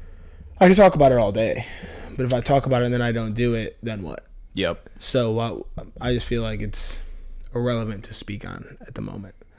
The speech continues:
Speaker 1: But I think as time goes on, I'll be able to say, "Here's what I did and here's the outcome because of it."
Speaker 2: Yep.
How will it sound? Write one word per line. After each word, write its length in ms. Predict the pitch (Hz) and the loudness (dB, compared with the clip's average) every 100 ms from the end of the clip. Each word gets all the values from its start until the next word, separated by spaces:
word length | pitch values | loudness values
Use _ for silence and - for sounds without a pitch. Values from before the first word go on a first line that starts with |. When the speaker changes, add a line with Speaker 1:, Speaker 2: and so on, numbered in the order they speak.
| _ - | _ 0
Speaker 1:
But 80 | 147 | 2
I 20 | |
think 240 | 123 131 117 | 4 4 2
as 280 | 117 107 - | 0 0 -2
time 240 | 110 113 | -2 0
goes 200 | 110 107 | -2 -2
on, 320 | 107 110 123 147 - - _ _ _ - | -2 -2 -4 -6 -14 -20 _ _ _ -8
I'll 100 | 110 | -4
be 100 | 110 | -4
able 100 | 107 | -4
to 60 | |
say, 340 | 104 104 101 92 - | -6 -8 -8 -14 -14
"Here's 340 | - 113 113 | -10 -8 -6
what 100 | 110 | -6
I 100 | 107 | -4
did 180 | 107 113 | -4 -6
and 120 | 107 | -6
here's 420 | 110 101 104 - | -6 -8 -10 -12
the 100 | - | -10
outcome 520 | 104 - - 78 76 - _ _ _ _ - | -8 -8 -10 -14 -14 -18 _ _ _ _ -8
because 260 | - 117 82 | -4 -4 -6
of 80 | 62 | -10
it." 140 | - - - - - - - - - - - | -12 -16 -20 -20 -20 -20 -20 -20 -20 -20 -16
Speaker 2:
Yep. 300 | - 90 92 | -8 -8 -8